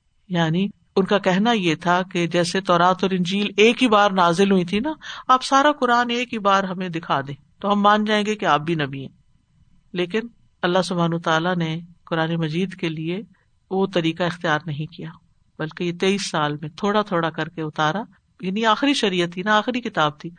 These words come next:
تاکہ لوگ اس کو اخذ کر سکیں، اس کو یاد رکھ سکیں، وہ ساتھ ساتھ اس پر عمل بھی کرتے جائیں۔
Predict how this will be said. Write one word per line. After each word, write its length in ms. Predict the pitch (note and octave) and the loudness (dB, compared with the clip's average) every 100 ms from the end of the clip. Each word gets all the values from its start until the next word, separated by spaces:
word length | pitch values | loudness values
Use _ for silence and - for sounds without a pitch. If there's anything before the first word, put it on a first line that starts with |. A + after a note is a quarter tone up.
| _ | _
تاکہ 220 | G3 F#3 | -4 -2
لوگ 260 | F#3+ G3 G3 | -2 -2 -2
اس 120 | F#3+ | -4
کو 120 | - - | -2 -2
اخذ 300 | - A#3 - | 0 -2 -2
کر 140 | E3+ | -6
سکیں، 360 | - D#3 - D#3 - _ - | -8 -12 -14 -16 -18 _ -10
اس 120 | E3+ | -6
کو 100 | G3+ | -2
یاد 240 | F3+ F3+ | 2 2
رکھ 280 | F#3 E3+ - | 2 -4 -6
سکیں، 280 | - D#3+ D#3 - - _ - | -10 -12 -14 -14 -20 _ -8
وہ 60 | F#3+ | -2
ساتھ 280 | G3 G3+ | 4 4
ساتھ 220 | G3 G3+ G3+ | 4 0 0
اس 180 | F#3+ - | -4 -2
پر 120 | G#3+ | -2
عمل 260 | G3 F#3+ G#3 | 0 0 0
بھی 100 | G3 | -2
کرتے 340 | G3 D3 E3 | -2 -4 -6
جائیں۔ 200 | D#3 - | -10 -12